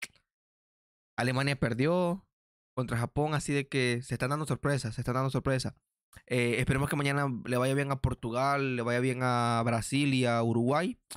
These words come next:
Y entonces, pero enfoquémonos en el grupo C. ¿Qué es lo que necesita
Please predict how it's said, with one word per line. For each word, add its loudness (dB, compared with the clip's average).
Y 0
entonces, 0
pero 0
enfoquémonos 0
en 2
el 2
grupo 0
C. -2
¿Qué 2
es 2
lo 0
que -2
necesita -2